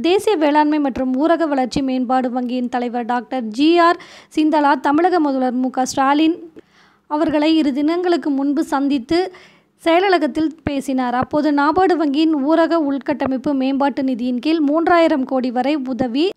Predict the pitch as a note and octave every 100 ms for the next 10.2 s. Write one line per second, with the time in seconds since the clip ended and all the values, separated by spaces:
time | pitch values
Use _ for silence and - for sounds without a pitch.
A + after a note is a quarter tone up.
0 | _ - F#4 G#4 G4 F4+ C#4+ C#4 C4 D#4+
1 | D4+ D4 D#4+ E4 E4 C4 C#4 C#4 D4+ C#4
2 | C4 D4+ D4+ A#3 C#4 B3+ C4 B3+ C#4+ D4
3 | D4+ C#4 E4 D4+ D4+ F#4 D#4 C#4+ C4 B3
4 | A#3 B3+ C4 D4 C4 C4 A3+ F4 D#4 C#4
5 | C4+ C4 B3 C4+ A3+ D4 D#4+ A#3 A#3 A3+
6 | G3+ G3 G#3+ G3+ - _ - - - _
7 | _ _ - A#3+ D#4 F#4+ G#4 G4+ F4+ E4
8 | E4 D4 D#4+ D#4+ C#4 C4+ C#4 C#4+ - D4
9 | C#4+ C4+ C#4+ D4 C4 A#3+ C4 C4+ C4+ C4+
10 | C#4+